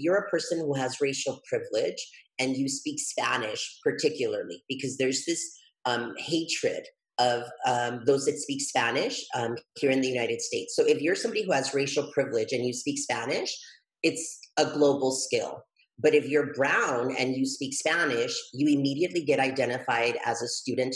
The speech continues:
entering the schooling system as limited English proficient.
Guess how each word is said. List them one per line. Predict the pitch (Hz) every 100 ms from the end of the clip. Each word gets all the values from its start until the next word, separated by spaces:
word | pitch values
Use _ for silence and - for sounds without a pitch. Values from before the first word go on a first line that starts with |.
| -
entering | 120 117 131 120
the |
schooling | 117 - 107 131
system | 147 160 - 175 180 - _ -
as | 123 - - -
limited | 123 139 151 - 175 170 -
English | 131 127 135 - -
proficient. | 127 - 113 - 98